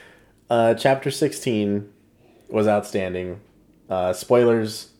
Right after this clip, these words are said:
right now, if you haven't watched it. Uh, one, two, three, cool. Um, Luke coming into the show like they, you know, presented him truly, uh, made me wanna cry. Like, it, it brought, it just melted my heart.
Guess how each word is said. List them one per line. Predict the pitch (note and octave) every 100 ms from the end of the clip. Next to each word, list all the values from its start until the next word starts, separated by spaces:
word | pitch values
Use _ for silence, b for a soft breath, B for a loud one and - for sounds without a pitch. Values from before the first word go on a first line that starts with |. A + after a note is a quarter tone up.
| -
right | G#2+
now, | G2+ F#2+ F#2 F#2 G2
if | F#2+
you |
haven't | F#2+ G2+
watched | F2+ F2 -
it. | F#2+ F#2+ B B B B -
Uh, | F#2 F2 D#2
one, | F#2 G2 F#2+ F#2
two, | - F#2+
three, | F#2 G#2+ G#2
cool. | - E3+ G2+ B B B B
Um, | A#2 A2 G2+ F#2+ E2+ - _ _ _ _ _ _
Luke | A2 B2+ D3+ D#4 - - _ _ _ _ _ _ _ _ _
coming | - C#3 C#3+
into | B2+ A#2+
the | A2+
show | G#2 - G2+ G2+ G2 G2+
like | G2+ G#2+ G#2+ G#2
they, | - G#2 G2 -
you | A#2
know, | F#2
presented | - G2 G2 F#2+ G2+
him | A2 A2 A2 b b b b _
truly, | - C3+ A#2 A2+ G#2+ G2+ _ _
uh, | F#2+ F#2+ F#2
made | G#2 G2
me | F#2+
wanna | F#2 F2
cry. | G#2 F2 E2+ G#2
Like, | F#2 F#2+
it, | G#2+ G#2
it | G#2+ G#2
brought, | G#2+ G#2 G2
it | G2+
just | A2 G#2
melted | A2 G#2 G2+
my | G2+
heart. | F#2 F#2 F#2 -